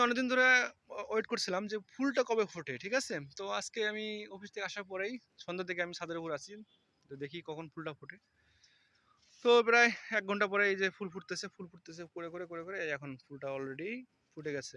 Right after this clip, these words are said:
হ্যাঁ? তো আমি আপনাদের দেখাচ্ছি, এই সাইড থেকে দেখাচ্ছি, দেখেন কত সুন্দর, হুম। এই যে ড্রাগনের গাছ, হ্যাঁ? তো এই ফুলগুলো রাত্রে ফোটে, রাত্রে ঝরে যায়, ঠিক আছে বন্ধুরা?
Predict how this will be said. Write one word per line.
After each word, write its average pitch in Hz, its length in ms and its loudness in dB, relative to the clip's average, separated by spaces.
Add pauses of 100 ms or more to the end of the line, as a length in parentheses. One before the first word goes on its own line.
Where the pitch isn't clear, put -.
হ্যাঁ? 220 160 -12 (1500)
তো - 40 -4 (100)
আমি 208 160 2
আপনাদের 202 260 -6
দেখাচ্ছি, 196 260 -4 (100)
এই 196 120 -2
সাইড 180 160 -2
থেকে 180 140 -8
দেখাচ্ছি, 170 240 -14 (200)
দেখেন 156 160 -12 (140)
কত 160 100 -16 (100)
সুন্দর, 160 200 -10 (320)
হুম। 170 200 -14 (920)
এই 139 140 -4
যে 113 80 -18 (280)
ড্রাগনের 135 400 -8
গাছ, 190 180 -6 (200)
হ্যাঁ? 175 180 -20 (1400)
তো - 120 -12
এই 226 100 6
ফুলগুলো 233 320 4
রাত্রে 220 240 2
ফোটে, 233 220 2
রাত্রে 208 260 2
ঝরে 160 200 2
যায়, 113 180 -4
ঠিক 202 160 -8
আছে 226 160 -10
বন্ধুরা? 185 240 -6